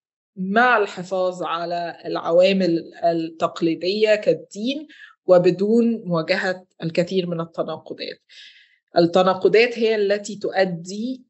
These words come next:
إلى إعادة مراجعة الهوية وتغييرها وهكذا.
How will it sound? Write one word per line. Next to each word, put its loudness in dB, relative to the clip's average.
إلى 2
إعادة 4
مراجعة 0
الهوية 0
وتغييرها -2
وهكذا. -6